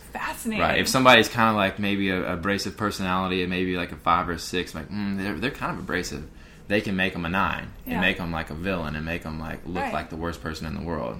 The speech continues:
Speaker 2: You know what I mean? Just with a hint of abrasiveness.
Speaker 1: It, it
Speaker 2: So things like that.
Speaker 1: speaks to how easily manipulated we are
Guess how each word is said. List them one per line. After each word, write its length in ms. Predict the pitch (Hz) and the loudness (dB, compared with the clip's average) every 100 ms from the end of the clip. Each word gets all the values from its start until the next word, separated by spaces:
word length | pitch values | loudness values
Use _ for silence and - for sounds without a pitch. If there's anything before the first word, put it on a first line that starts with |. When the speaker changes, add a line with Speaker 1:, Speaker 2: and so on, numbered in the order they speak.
| - | -8
Speaker 2:
You 80 | 82 | -6
know 60 | |
what 80 | 80 | -4
I 40 | 82 | -6
mean? 160 | 80 82 | -6 -6
Just 240 | 85 - | -6 -6
with 160 | 82 - | -6 -6
a 60 | |
hint 420 | 80 87 80 - | -4 -2 -2 -2
of 220 | 73 78 - | -4 -4 -6
abrasiveness. 720 | 76 85 80 71 57 - - - | -2 -2 -2 -6 -8 -10 -10 -4
Speaker 1:
It, 160 | 240 | 0
it 240 | 226 240 - | 2 2 2
Speaker 2:
So 140 | 214 | 0
things 240 | 139 107 92 | 4 4 4
like 160 | 80 | 0
that. 180 | - - | 0 -4
Speaker 1:
speaks 320 | - 269 262 - | -2 -2 -2 0
to 100 | 233 | 4
how 200 | 240 233 | 4 2
easily 340 | 220 - 214 | -2 -2 -4
manipulated 840 | 196 196 233 240 202 196 - 190 - | -2 -4 -4 -2 -2 -4 -6 -8 -4
we 240 | 220 202 | -4 -4
are 420 | - 202 202 214 | -4 -2 -2 -6